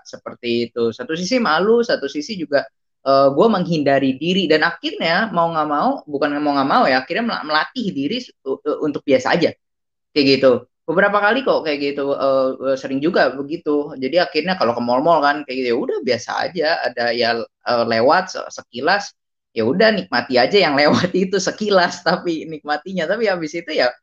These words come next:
ya masa gue, eh, liatin, gue buntutin kemana <laughs> aja itu orang ya kan nggak mungkin begitu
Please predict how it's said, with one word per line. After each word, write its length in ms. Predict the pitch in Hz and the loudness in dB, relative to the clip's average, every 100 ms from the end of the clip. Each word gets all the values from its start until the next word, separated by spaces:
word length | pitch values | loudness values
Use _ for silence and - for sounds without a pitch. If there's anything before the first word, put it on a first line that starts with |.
| _ _ - | _ _ -4
ya 80 | 233 | 0
masa 200 | 233 233 | 2 2
gue, 120 | 208 214 208 190 _ _ - | 0 0 -4 -8 _ _ -4
eh, 220 | 180 180 - | -2 -2 -2
liatin, 560 | 196 175 147 226 220 | 2 4 4 4 4
gue 160 | 170 160 156 | 6 6 6
buntutin 560 | 175 175 160 156 226 | 4 4 2 4 0
kemana 320 | 208 165 160 - | 2 2 2 2
<laughs> 40 | 143 | 2
aja 120 | 180 | 0
itu 160 | 220 147 | 2 2
orang 240 | 151 220 | 2 2
ya 80 | 160 | 0
kan 160 | 220 | -2
nggak 140 | 143 117 | -2 -2
mungkin 480 | 131 - 131 165 151 | -4 -6 -2 -2 -2
begitu 320 | 131 143 143 | -12 -12 -12